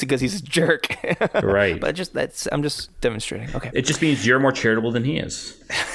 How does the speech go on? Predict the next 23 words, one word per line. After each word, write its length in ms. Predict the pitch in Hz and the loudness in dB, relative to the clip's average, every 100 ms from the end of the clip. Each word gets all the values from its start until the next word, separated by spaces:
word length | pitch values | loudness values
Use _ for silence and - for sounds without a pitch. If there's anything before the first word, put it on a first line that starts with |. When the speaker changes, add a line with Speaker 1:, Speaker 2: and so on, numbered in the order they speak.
| - | 0
Speaker 2:
and 140 | 127 | 2
therefore 320 | 123 151 160 156 | 4 4 4 2
Speaker 1:
<laughs> 120 | - | 4
Speaker 2:
closer 240 | 135 - 131 | 2 4 2
to 100 | 117 | 2
Jesus. 640 | 98 90 87 80 - - - - - - - - | 0 -2 -2 -4 -6 -10 -16 -20 -16 -14 -6 -4
Speaker 1:
Okay, 500 | 135 151 120 - - | -2 0 -2 -2 -2
good. 220 | 135 - - - - - | -2 -2 -8 -16 -16 -6
So, 480 | - - 240 117 - _ _ | -2 0 0 -2 -8 _ _
um, 420 | 139 139 135 131 131 | 0 2 2 2 0
let's 160 | 170 | -2
talk 180 | - - | -2 2
a 40 | |
little 180 | 196 196 | 4 4
bit 200 | 165 160 - | 4 2 2
about, 500 | 117 117 113 - - | 2 4 2 0 -2
uh, 200 | 110 104 | 0 0
faith 240 | 139 135 | 0 0
formation 460 | - 120 120 - 113 | 0 0 0 -2 -6
and 160 | 101 104 | -4 -6
youth 180 | 104 | -6
ministry. 480 | - 92 - - - - - - - - | -6 -6 -6 -8 -10 -14 -20 -20 -14 -4
Speaker 2:
Okay. 260 | - - | -2 -4